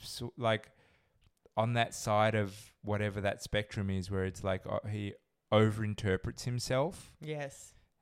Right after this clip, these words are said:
Speaker 1: And he's like, "Oh, well, of course I'm gonna fuck it up in this particular
Speaker 2: Yeah.
Speaker 1: way."
Speaker 2: Maybe this will mean that I can soften it out or
Speaker 1: Yeah, yeah,
Speaker 2: something.
Speaker 1: yeah.
Speaker 2: Yeah.
Speaker 1: There's still something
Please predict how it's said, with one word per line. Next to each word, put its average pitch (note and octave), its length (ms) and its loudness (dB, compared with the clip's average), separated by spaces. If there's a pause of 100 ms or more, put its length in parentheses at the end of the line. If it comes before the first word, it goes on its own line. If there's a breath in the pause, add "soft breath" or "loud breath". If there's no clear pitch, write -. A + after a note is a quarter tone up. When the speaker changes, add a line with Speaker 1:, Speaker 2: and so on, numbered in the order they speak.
Speaker 1:
And A#2 180 -4
he's G#2+ 160 -2
like, G#2 200 0
"Oh, G#2 120 4
well, G#2+ 280 0
of G2 160 -6
course A#2+ 360 0
I'm G2+ 180 0
gonna G2 200 -2
fuck F#2 280 -4
it F#2 60 -2
up F2+ 160 0
in F2+ 120 -4
this G#2+ 180 -4
particular F2+ 580 -6
Speaker 2:
Yeah. E2+ 280 0
Speaker 1:
way." E2+ 340 -2 (120)
Speaker 2:
Maybe E3 440 -2
this D3 320 -6
will C3 300 -6
mean C#3+ 340 -8
that C3+ 120 -10
I C3+ 100 -8
can D3 200 -12
soften C#3 440 -8
it C3 140 -10
out C3 320 -10
or B2 80 -10
Speaker 1:
Yeah, A#2+ 180 6
yeah, A#2+ 60 8
Speaker 2:
something. A#2 240 4
Speaker 1:
yeah. G#2 360 2
Speaker 2:
Yeah. C3 220 -8 (1500)
Speaker 1:
There's C3 180 4
still F#3+ 380 2
something A#2 840 -2